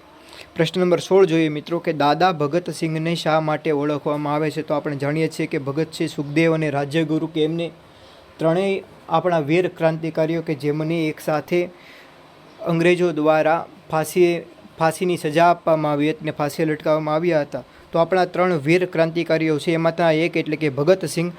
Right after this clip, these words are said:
તો આ ભગતસિંહને શા માટે ઓળખવામાં આવે છે? તો એક શહીદ ક્રાંતિકારી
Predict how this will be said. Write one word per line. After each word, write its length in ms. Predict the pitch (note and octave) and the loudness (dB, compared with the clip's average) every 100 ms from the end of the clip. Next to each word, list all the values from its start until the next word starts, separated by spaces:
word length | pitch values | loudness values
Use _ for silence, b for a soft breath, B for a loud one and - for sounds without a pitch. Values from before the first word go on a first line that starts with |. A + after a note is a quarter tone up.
| B B | B B
તો 60 | F3 | 2
આ 60 | D#3 | 2
ભગતસિંહને 920 | D3+ F3 F#3+ D#3+ - E3+ E3 E3 E3+ | 4 2 0 -2 -2 2 2 2 0
શા 180 | F3 | 0
માટે 260 | E3+ E3 E3+ | 0 0 2
ઓળખવામાં 500 | D#3+ D#3 D#3+ D3+ D3 | 2 0 -2 -2 0
આવે 120 | D3+ | 0
છે? 140 | D3+ D#3+ | -2 -4
તો 180 | E3 | 0
એક 220 | D#3 E3+ F3+ - B B - | 0 0 -2 -10 B B -4
શહીદ 300 | D3+ E3 E3+ | 0 2 0
ક્રાંતિકારી 800 | C#3+ C#3+ C#3+ D3 - C#3+ E3 | -2 -6 -4 -6 -2 -4 -4